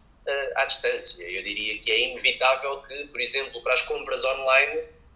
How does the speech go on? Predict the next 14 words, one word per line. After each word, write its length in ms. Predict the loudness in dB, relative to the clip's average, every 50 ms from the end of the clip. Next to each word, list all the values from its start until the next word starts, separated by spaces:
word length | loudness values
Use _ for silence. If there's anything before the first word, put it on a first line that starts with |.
| -6 -2
eh, 280 | -2 0 0 -2 -4
muitas 320 | -2 -2 -2 0 0 -2 -2
pessoas 280 | 0 0 0 0 2
que 80 | 0 0
só 180 | 0 2 4 4 4
agora 260 | 4 4 2 2 2
começaram 480 | -2 -6 -8 -4 2 2 2 4 2 0
a 60 | -2
fazer 280 | -4 -4 -4 -2 -2 -2
compras 460 | -2 -4 -4 -4 -6 -6 -4 -4 -4 -6
de 80 | -8
supermercado, 840 | -10 -8 -2 0 0 0 0 -2 6 6 8 8 8 4 0 -6 -8
por 80 | -8 -8
exemplo 480 | -6 -2 -2 -2 -2 -2 -6 -12 -14